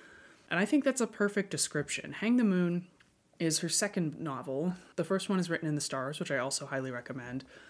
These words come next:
This one is really sweet because it is about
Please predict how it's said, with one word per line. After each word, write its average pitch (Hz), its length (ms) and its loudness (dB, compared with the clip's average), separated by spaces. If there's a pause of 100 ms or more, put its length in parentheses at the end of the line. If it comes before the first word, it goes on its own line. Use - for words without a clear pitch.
(120)
This 208 240 6
one 269 160 8
is 185 200 4
really 170 300 6
sweet - 380 2
because 139 280 0
it 139 140 -2
is 151 300 2
about 156 460 2